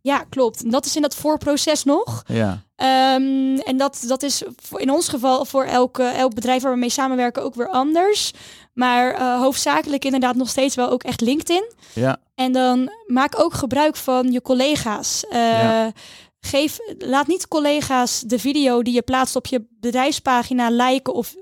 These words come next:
Speaker 1: vooral niet delen. Want dat
Speaker 2: Nee.
Speaker 1: wordt ondergewaardeerd in het algoritme van LinkedIn.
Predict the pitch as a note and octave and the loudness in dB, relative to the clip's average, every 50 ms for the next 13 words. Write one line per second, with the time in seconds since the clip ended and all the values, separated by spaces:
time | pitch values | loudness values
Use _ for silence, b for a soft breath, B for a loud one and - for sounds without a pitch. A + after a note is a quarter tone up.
0 | - _ - - C4 C4 C#4+ D4+ D4+ C4+ B3+ A#3 - _ _ _ - A#3+ A3 A#3+ | -20 _ -10 -4 -2 2 2 4 4 4 2 0 -4 _ _ _ 0 0 2 2
1 | C4+ D4+ F4+ D#4+ C4+ B3 C4 B3 A#3+ A#3 - - C4+ C#4+ D4+ D4+ - D#4 D4 C#4+ | 2 2 0 2 2 2 4 2 2 2 0 0 0 0 0 0 -2 0 0 -2
2 | C4+ C#4 C4+ C4 B3 - A#3+ A#3 - - C4 C#4+ D#4+ - E4 D#4 D#4 D4+ - C#4+ | 0 0 -2 -2 -2 -2 -4 -6 -4 -2 -2 -2 -2 0 0 0 0 0 -2 -2
3 | - C#4+ C#4 C4+ C#4+ D4 C4+ - D4+ D4+ D#4+ F#4 | -2 0 0 2 2 0 0 0 0 0 0 0